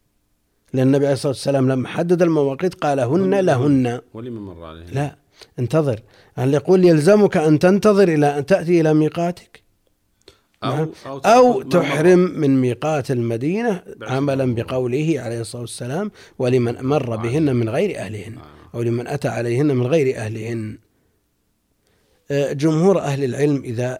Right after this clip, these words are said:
Speaker 1: أنه إذا مر بذي الحليفة ولم يحرم منه وتجاوزه إلى ميقاته الأصلي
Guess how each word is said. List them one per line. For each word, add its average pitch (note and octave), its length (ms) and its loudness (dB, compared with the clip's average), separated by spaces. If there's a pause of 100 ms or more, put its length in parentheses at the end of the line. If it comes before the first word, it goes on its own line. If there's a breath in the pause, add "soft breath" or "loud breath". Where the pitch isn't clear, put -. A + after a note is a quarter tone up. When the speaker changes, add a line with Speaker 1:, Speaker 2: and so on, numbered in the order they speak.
Speaker 1:
أنه B2+ 320 -4
إذا A#2+ 440 -4
مر D3 460 4
بذي A#2+ 240 -2
الحليفة B2 640 -4 (880 soft breath)
ولم D#3 300 4
يحرم C#3+ 300 4
منه A#2+ 260 2
وتجاوزه C3 920 2
إلى C3 240 -2
ميقاته C3+ 560 -2
الأصلي F3+ 560 -4